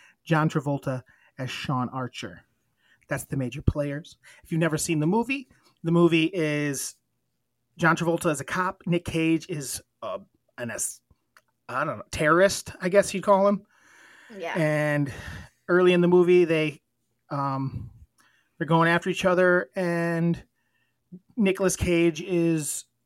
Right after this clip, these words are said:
Speaker 1: uh, caught, and he's in a coma. You think he's dead, actually, and then for some wor-, reason, they have to change faces. John Travolta has to change into his face and get information from his little brother, and then, then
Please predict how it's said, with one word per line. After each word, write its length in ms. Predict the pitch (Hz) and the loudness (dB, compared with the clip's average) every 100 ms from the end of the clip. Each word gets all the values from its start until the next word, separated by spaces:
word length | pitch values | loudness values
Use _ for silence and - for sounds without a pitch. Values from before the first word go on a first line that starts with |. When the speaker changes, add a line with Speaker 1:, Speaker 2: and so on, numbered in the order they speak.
| _ _ _ - - - | _ _ _ -14 -12 -8
Speaker 1:
uh, 360 | 160 143 139 131 - | -4 -2 0 -4 -6
caught, 380 | - 196 185 - _ | -6 -2 -2 -2 _
and 140 | 185 | -2
he's 140 | 160 147 | -2 -2
in 80 | 147 | -4
a 60 | |
coma. 460 | 127 - 226 233 233 _ _ _ | -2 0 2 2 0 _ _ _
You 80 | 175 | -6
think 120 | 208 | -4
he's 120 | 165 | -4
dead, 220 | 123 165 214 | 0 2 4
actually, 480 | 214 - 208 202 | 0 0 2 2
and 100 | 180 165 | 2 0
then 260 | 156 151 - | 2 0 -4
for 220 | - 160 | -4 -4
some 340 | - 240 240 | 0 2 4
wor-, 200 | 233 220 - | 4 2 0
reason, 400 | 190 180 190 185 _ _ | 0 2 0 -2 _ _
they 100 | 165 | -2
have 160 | 151 - | 0 -6
to 80 | - | -8
change 680 | - - 160 156 160 160 - | -6 -2 0 2 2 0 -2
faces. 760 | - 135 - 123 110 - - - _ _ _ _ _ _ _ _ _ _ _ _ _ _ _ _ | -6 -6 -6 -10 -8 -8 -8 -14 _ _ _ _ _ _ _ _ _ _ _ _ _ _ _ _
John 200 | 160 165 | 4 4
Travolta 260 | 170 175 151 | 4 0 -2
has 160 | 143 | -6
to 60 | - | -6
change 460 | - - 156 160 | -4 -2 2 2
into 160 | 151 135 | 0 -4
his 220 | 131 151 | -4 -6
face 480 | - 143 123 - - - | -4 -4 -4 -6 -10 -10
and 100 | 131 | -8
get 140 | 135 | -4
information 580 | 156 170 160 135 135 143 | -2 0 0 0 -2 -4
from 160 | 127 117 | -4 -6
his 160 | 123 | -6
little 220 | 127 143 | -8 -6
brother, 480 | 139 127 107 107 98 - _ _ _ | -4 -4 -4 -8 -12 -16 _ _ _
and 120 | 120 | -8
then, 120 | 110 107 | -8 -8
then 260 | 107 104 | -10 -12